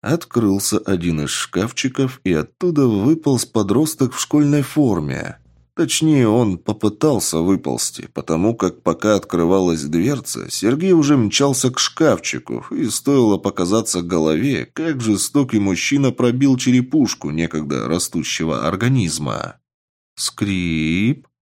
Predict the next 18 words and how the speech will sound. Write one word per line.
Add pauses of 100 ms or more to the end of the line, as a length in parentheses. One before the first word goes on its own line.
Начала
открываться
еще
одна
дверца,
потом
вторая
и
третья. (420)
Мужчина
бегал
от
дверцы
к
дверце
и
наносил
превентивный